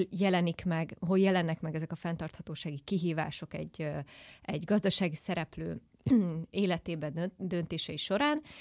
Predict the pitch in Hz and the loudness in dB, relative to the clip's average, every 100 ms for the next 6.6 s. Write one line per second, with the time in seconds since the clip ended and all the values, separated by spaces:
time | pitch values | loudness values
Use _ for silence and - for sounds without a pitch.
0 | - - 180 175 165 - 208 226 220 208 | -8 0 2 2 -2 0 4 4 2 0
1 | 185 180 175 - 170 165 - 156 165 160 | 0 0 0 -2 -2 -2 -2 -4 -2 0
2 | 160 170 165 156 151 147 - - - 175 | 2 2 2 2 0 -4 -8 -16 -4 2
3 | 233 233 220 202 185 180 175 170 175 165 | 2 2 0 0 0 0 -4 -4 -4 -4
4 | 170 170 160 160 156 156 - 156 156 156 | -4 -6 -4 -4 -6 -6 -6 -4 -4 -4
5 | 160 160 156 156 156 - 165 165 175 170 | -4 -4 -4 -4 -6 -6 -6 -6 -6 -6
6 | 160 156 - 160 160 156 | -4 -6 -6 -6 -4 -6